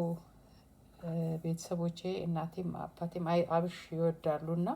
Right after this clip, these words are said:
ጠዋት እንደዚህ ይነሰነስና ይመታና ይሰጠን ነበረ። እና አብሽ በጣም ቆንጆ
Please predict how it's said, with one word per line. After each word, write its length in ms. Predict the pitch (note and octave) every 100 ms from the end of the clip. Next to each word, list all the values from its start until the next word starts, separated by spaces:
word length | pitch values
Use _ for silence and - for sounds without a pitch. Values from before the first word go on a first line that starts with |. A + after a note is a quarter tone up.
| - - - - - - -
ጠዋት 280 | - E3+ E3+
እንደዚህ 300 | F3 E3+ F3
ይነሰነስና 720 | F3 E3+ - F3 F3 - G#3
ይመታና 580 | G#3 F3 F3 F3 F3 E3
ይሰጠን 520 | E3 - D3+ - C#3+ C#3
ነበረ። 340 | C#3 - C#3 - - - - - - - - - - - -
እና 140 | F#3 F#3+
አብሽ 240 | F#3 F#3 -
በጣም 300 | G3+ G3+ G3
ቆንጆ 300 | F3+ F#3+ F3+